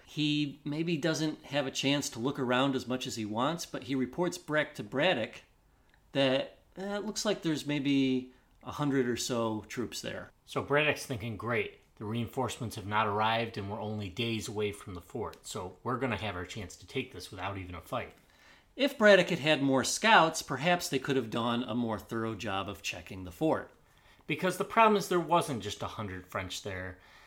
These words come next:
Speaker 2: There was several hundred French and twenty different nations of Native Americans.
Speaker 1: Totaling maybe close to six hundred and forty people.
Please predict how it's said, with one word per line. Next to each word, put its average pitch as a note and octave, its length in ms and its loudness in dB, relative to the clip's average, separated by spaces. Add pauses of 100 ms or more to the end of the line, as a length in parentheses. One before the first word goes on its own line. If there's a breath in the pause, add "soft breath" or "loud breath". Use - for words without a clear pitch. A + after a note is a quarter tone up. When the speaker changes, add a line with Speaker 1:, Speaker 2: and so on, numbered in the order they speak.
(180 loud breath)
Speaker 2:
There D3+ 180 4
was C3 540 4 (100)
several F#3 460 4
hundred A2 300 -2
French G#2 480 -4 (100)
and A2+ 520 -2 (200)
twenty F#3 500 0
different D3 540 0
nations A#2 1000 -2 (540)
of A2 400 0
Native B2+ 360 0
Americans. A2 920 -2 (340 soft breath)
Speaker 1:
Totaling D#3+ 640 4
maybe E3+ 360 4
close C#3 420 0
to A#2 220 -4
six - 260 -6
hundred A#2+ 240 -2
and G2+ 140 -4
forty G#2+ 320 -4
people. - 460 -12